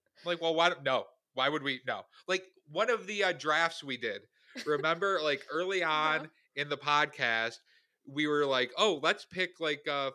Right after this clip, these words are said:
Speaker 1: five shows that we're both gonna watch." And you're like, "Well, I wanna have overlap. Like, why do we need to have five different shows?"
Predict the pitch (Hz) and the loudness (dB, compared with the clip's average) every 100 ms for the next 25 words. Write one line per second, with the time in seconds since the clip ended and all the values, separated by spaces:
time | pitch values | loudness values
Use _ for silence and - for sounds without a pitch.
0 | _ 147 156 147 - 147 143 139 135 127 | _ -4 -2 -4 -4 -2 -2 -2 -4 -2
1 | 127 135 131 135 120 117 135 120 - 120 | -2 -2 -2 -2 -4 -2 -2 -2 -8 -6
2 | 117 110 131 120 139 139 135 127 131 104 | -4 -2 -2 -2 0 2 2 0 -2 -4
3 | 127 139 107 101 98 - 117 113 110 120 | -6 -4 -4 -6 -14 -6 -6 -6 -6 -2
4 | 127 127 123 123 120 120 110 120 117 110 | -2 -4 -8 -8 -4 -4 -4 -6 -6 -6
5 | 113 113 - 165 143 107 | -8 -8 -6 -2 -2 -6